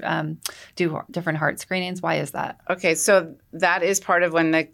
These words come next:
Speaker 2: children come to the office for a sports physical. We do ask, um, the parents fill out a questionnaire, and a lot of the questions are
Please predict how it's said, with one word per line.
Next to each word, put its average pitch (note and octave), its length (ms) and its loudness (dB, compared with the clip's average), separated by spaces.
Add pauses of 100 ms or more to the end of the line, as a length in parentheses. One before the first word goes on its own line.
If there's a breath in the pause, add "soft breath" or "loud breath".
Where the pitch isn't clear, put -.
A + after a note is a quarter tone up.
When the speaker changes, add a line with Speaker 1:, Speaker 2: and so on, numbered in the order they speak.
(120)
Speaker 2:
children E3+ 320 0
come E3+ 140 -2
to D#3+ 80 -8
the D#3+ 100 4
office D3+ 340 2
for D3+ 360 4
a A#2+ 80 2
sports D#3 420 -2
physical. D3 500 2
We D#3 120 -2
do D#3+ 260 -2
ask, C#3 520 -2
um, C#3 460 0
the D3+ 120 -8
parents D#3 320 2
fill D#3 100 4
out C#3+ 140 4
a - 20 0
questionnaire, D3 800 -2
and C#3 360 -2
a - 80 0
lot C#3+ 300 4
of C#3 180 -2 (200)
the D3 260 -4
questions D3+ 480 -2
are C#3+ 420 2